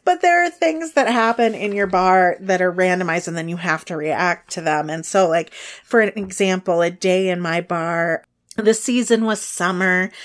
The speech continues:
and we were experiencing extreme temperatures. The mood was slow, which gives me a negative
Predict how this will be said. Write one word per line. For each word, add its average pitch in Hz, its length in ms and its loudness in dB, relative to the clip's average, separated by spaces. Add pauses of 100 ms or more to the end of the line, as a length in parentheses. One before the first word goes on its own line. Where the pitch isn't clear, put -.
(200)
and 196 140 -2
we 214 80 0
were 214 80 0
experiencing 208 880 -2
extreme 190 720 -4
temperatures. 170 960 -4 (340)
The 190 80 -2
mood 208 300 2
was 220 180 -2
slow, 180 680 2
which 175 420 -6
gives 175 240 -4
me 170 140 -4
a 165 80 -4
negative 165 800 -2